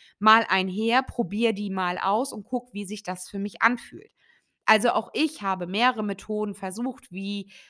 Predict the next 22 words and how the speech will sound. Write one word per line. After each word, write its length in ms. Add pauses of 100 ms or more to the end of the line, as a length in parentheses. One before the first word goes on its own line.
(120)
Bullet 360
Journal, 560
Tageskalender 1200
und 200
so 160
weiter 440 (320)
und 140
habe 200
einfach 280
festgestellt: 720
„Okay, 480 (420)
das 360 (120)
funktioniert 760
aufgrund 440
der 100
Konstellation 880
mit 160
dem 140
Unternehmen 800
nicht 600 (140)
für 240
mich.“ 460